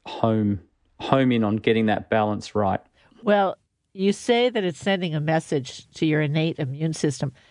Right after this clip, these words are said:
Speaker 2: like little tiny text messages? <laughs> What kind of,
Speaker 1: <laughs>
Speaker 2: what,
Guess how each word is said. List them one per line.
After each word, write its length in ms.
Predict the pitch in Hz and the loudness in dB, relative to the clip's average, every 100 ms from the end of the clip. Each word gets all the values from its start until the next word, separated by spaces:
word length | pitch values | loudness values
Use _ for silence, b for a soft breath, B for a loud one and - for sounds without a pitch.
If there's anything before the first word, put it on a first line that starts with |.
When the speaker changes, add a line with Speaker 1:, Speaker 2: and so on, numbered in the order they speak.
| b | b
Speaker 2:
like 220 | 170 175 | 0 0
little 260 | 190 233 226 _ | 0 -2 -4 _
tiny 320 | - 214 214 | -2 0 0
text 400 | 202 202 220 - | 0 0 -2 -4
messages? 600 | 208 214 220 - 233 - - | -4 -2 -2 -2 -6 -8 -20
<laughs> 40 | _ _ - | _ _ 0
What 160 | 302 - - - | 0 -2 -6 -2
kind 260 | - 220 | 0 0
of, 80 | - | -2
Speaker 1:
<laughs> 480 | - - - - - | -4 -10 -10 -8 0
Speaker 2:
what, 180 | 277 | 0